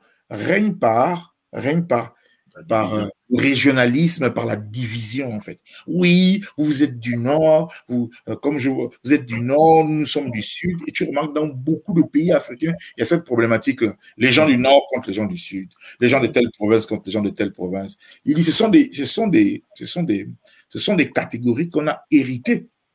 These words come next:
Speaker 1: de cette espèce de division-là C'est pas pour dire qu'avant, on était dans l'harmonie, la paix absolue, le paradis. Non. C'est pour dire que c'était pas des fractures flagrantes,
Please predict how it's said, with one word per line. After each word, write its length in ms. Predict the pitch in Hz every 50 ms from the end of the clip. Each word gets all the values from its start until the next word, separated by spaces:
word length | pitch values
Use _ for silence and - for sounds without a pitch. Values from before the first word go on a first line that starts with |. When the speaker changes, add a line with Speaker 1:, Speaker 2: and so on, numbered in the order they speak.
| _ _ _
Speaker 1:
de 80 | - 107
cette 180 | - 156 151 151
espèce 300 | 127 - - 160 147 -
de 100 | 120 107 110 - _
division-là 800 | - 131 127 123 123 120 117 131 160 165 143 123 120 165 220 - _ _ _ _ _ _ _ -
C'est 80 | -
pas 80 | - 165
pour 140 | 165 139 123
dire 160 | 147 151 151
qu'avant, 460 | - - - - - 120 107 123 139
on 40 | 127
était 180 | 113 104 - 123
dans 120 | 127 123
l'harmonie, 480 | 117 107 101 - 101 107 104 107 127 131
la 160 | 113 98 90
paix 300 | - _ 131 123 117 113
absolue, 320 | 104 92 - - 104 113
le 120 | 117 113 -
paradis. 360 | - 101 98 98 101 123 143 -
Non. 200 | - - 87 - _ _ _ _ _ _
C'est 160 | - - 117 -
pour 100 | 117 117
dire 140 | 143 160
que 80 | 160 -
c'était 220 | 104 113 - 170 165
pas 140 | 170 175 156
des 100 | 120 120
fractures 440 | - - 123 120 123 - 180 156
flagrantes, 640 | - - - 123 110 110 104 113 139 135 113 98 -